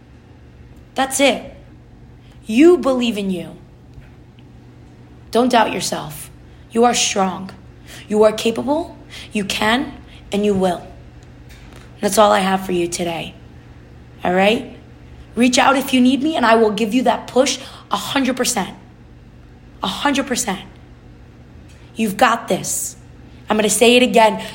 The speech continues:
You have got this. Whatever it is, whatever you're thinking about in this moment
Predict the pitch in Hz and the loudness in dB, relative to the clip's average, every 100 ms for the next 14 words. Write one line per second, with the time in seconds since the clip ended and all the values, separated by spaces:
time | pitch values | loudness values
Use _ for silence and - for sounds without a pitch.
0 | - 214 226 - 247 - - 226 226 233 | -4 0 0 2 0 -2 2 4 4 2
1 | - - - - 196 226 190 - - - | -6 -16 -20 -6 2 2 2 -4 -6 -10
2 | - - - - - - - 208 233 240 | -16 -20 -20 -20 -20 -20 -8 2 4 4
3 | 254 226 277 311 262 240 262 226 190 202 | 0 0 0 -2 -2 0 2 2 0 -2
4 | 220 220 262 277 262 247 240 247 240 214 | -2 -2 -4 -4 -4 -6 -4 -2 0 -2
5 | 214 214 208 196 208 240 | -2 -6 -6 -4 -4 -4